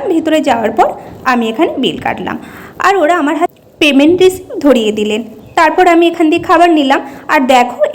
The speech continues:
এখানে কিন্তু রান্নার ব্যবস্থা হয়, এখানে রান্না হয়। এখন আমার খাবার নিয়ে কমপ্লিট হয়ে গেছে, তো আমি এখন ফিরবো। আমি এখানে নিয়েছি ডাল ভাত, চিকেন, আর গাইস,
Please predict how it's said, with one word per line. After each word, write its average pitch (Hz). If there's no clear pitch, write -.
এখানে 247
কিন্তু 302
রান্নার 208
ব্যবস্থা -
হয়, -
এখানে 240
রান্না 233
হয়। 359
এখন 294
আমার 508
খাবার 262
নিয়ে 330
কমপ্লিট 233
হয়ে 208
গেছে, 208
তো 311
আমি 233
এখন 427
ফিরবো। 220
আমি 277
এখানে 381
নিয়েছি 247
ডাল 214
ভাত, 247
চিকেন, 247
আর 311
গাইস, 240